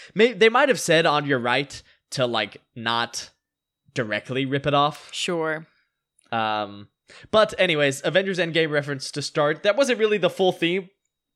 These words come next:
Speaker 1: Just a single reference. <laughs>
Speaker 2: Yeah, they just, they said, like, "Oh, superheroes," and then they, yeah, they didn't really do anything else with that, which is too bad, but that's okay.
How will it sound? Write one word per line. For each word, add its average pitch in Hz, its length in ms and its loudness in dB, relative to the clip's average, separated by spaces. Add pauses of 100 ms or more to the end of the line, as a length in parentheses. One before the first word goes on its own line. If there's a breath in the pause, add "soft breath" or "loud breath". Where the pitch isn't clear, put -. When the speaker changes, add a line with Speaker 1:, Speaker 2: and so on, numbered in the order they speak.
(160)
Speaker 1:
Just 240 320 2
a 175 60 2
single 131 400 -4
reference. 127 600 -4
<laughs> - 60 -8
Speaker 2:
Yeah, 415 160 4
they 427 140 0
just, 427 340 -6
they 320 320 0
said, 320 320 0
like, 269 220 0
"Oh, 285 400 0
superheroes," 214 1040 -2
and 202 160 -4
then 190 140 -2
they, 180 180 2
yeah, 240 180 2
they 254 100 0
didn't 277 120 -2
really 196 200 0
do 196 120 -2
anything 190 240 -4
else 190 220 -4
with 190 120 -10
that, 185 300 0
which 233 140 -6
is 269 120 -6
too 226 140 -6
bad, 156 340 -4
but 165 240 -4
that's 240 200 -4
okay. - 240 -8